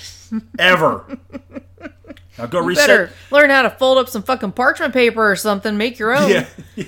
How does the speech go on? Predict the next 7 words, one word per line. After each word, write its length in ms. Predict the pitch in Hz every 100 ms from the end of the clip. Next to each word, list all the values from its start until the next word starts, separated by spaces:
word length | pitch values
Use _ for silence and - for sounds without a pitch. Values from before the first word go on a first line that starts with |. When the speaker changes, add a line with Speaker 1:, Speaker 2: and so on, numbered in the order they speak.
| -
Speaker 1:
yeah. 200 | 196 - - - -
"You 100 | 180
better 180 | 180 190
fashion 640 | - - 190 190 208 208 - - 143
a 80 |
fucking 420 | 127 - 175 226 208
envelope 640 | 202 190 175 151 147